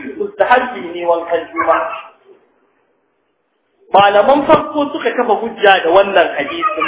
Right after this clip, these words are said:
"Man ja'a minkum al-jumu'ata falyaghtasil." Sannan suka kafa hujja da wani hadisi, "Al-ghusl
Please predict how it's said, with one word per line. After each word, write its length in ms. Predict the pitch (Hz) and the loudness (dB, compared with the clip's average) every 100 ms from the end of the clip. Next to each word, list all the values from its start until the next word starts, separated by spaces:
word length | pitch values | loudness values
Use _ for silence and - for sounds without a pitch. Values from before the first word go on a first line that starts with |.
| 190 | 2
"Man 260 | 220 220 | 2 2
ja'a 380 | 214 233 226 196 | 4 6 6 2
minkum 360 | 196 190 - 220 | -2 -6 -10 -10
al-jumu'ata 640 | 175 - 214 202 175 196 147 | -10 -10 -2 2 2 2 0
falyaghtasil." 720 | 143 131 123 - - - _ _ _ _ _ _ _ _ _ _ _ _ _ _ _ _ _ - | -4 -4 -6 -6 -16 -18 _ _ _ _ _ _ _ _ _ _ _ _ _ _ _ _ _ -2
Sannan 320 | 226 220 214 | 0 4 2
suka 140 | 214 - | 2 0
kafa 140 | 214 175 | 0 2
hujja 400 | 220 254 - 196 - | 0 0 2 2 4
da 60 | |
wani 180 | 185 208 | 4 4
hadisi, 540 | 208 202 233 247 240 214 - - _ _ _ _ _ - | 2 0 -2 -6 -6 -8 -10 -16 _ _ _ _ _ 0
"Al-ghusl 640 | 180 180 - 285 - - | 0 0 2 2 2 -2